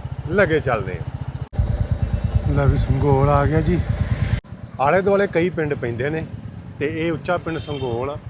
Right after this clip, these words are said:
ਪੂਰੀ ਮਾਰਕੀਟ ਇੱਥੇ ਡਿਵੈਲਪ ਹੋ ਗਈ ਏ। ਛੋਟਾ ਜਿਹਾ ਸ਼ਹਿਰ ਹੀ ਬਣਿਆ ਹੋਇਆ ਪਿੰਡ ਕਾਦਾ ਜੀ, ਵੱਡੇ ਵੱਡੇ ਸ਼ੋਰੂਮ ਨੇ ਤੇ ਸ਼੍ਰੀ ਗੁਰੂ ਤੇਗ ਬਹਾਦਰ ਜੀ ਦਾ ਗੁਰਦੁਆਰਾ ਪਾਤਸ਼ਾਹੀ ਨੌਵੀਂ, ਉਹ ਵੀ ਇੱਥੇ ਹੈਗਾ ਜੀ ਸੰਘੋਲ।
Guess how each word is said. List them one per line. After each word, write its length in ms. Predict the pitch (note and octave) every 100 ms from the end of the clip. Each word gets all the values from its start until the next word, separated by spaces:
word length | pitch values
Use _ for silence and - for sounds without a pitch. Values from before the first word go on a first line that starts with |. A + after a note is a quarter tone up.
| - - - -
ਪੂਰੀ 220 | D3 C#3+ D#3
ਮਾਰਕੀਟ 420 | C#3 B2 B2 C3+
ਇੱਥੇ 180 | C3 C3+
ਡਿਵੈਲਪ 340 | A#2 A2 -
ਹੋ 80 | B2
ਗਈ 220 | G#2 A#2+
ਏ। 100 | D3 - - - - -
ਛੋਟਾ 220 | A#2+ C3+
ਜਿਹਾ 120 | C#3+
ਸ਼ਹਿਰ 300 | B2+ C3 D#3+
ਹੀ 60 | F3+
ਬਣਿਆ 280 | C3+ G#2+
ਹੋਇਆ 240 | A2 A#2+ B2
ਪਿੰਡ 260 | B2 B2
ਕਾਦਾ 280 | B2+ A2+ G2
ਜੀ, 240 | E2+ D#2 A#2 -
ਵੱਡੇ 180 | G2 A2+
ਵੱਡੇ 220 | B2 A#2+
ਸ਼ੋਰੂਮ 400 | A2+ B2 C#3+ D#3
ਨੇ 140 | D#3 C#3+ - - - - -
ਤੇ 100 | C#3
ਸ਼੍ਰੀ 180 | C3+ C3
ਗੁਰੂ 160 | C3
ਤੇਗ 240 | C3 C#3 C#3
ਬਹਾਦਰ 340 | D3+ C#3+ B2
ਜੀ 80 | A#2
ਦਾ 120 | A#2+
ਗੁਰਦੁਆਰਾ 520 | A2 A#2 A2 C#3 C3+
ਪਾਤਸ਼ਾਹੀ 420 | B2 A#2+ A2 B2+ A2+
ਨੌਵੀਂ, 340 | A2+ D3 C3+ - - - - -
ਉਹ 100 | F3+
ਵੀ 140 | F3+
ਇੱਥੇ 200 | C3+ -
ਹੈਗਾ 260 | A#2 G2 G2+
ਜੀ 180 | G2+ G#2 -
ਸੰਘੋਲ। 380 | B2+ A#2+ A2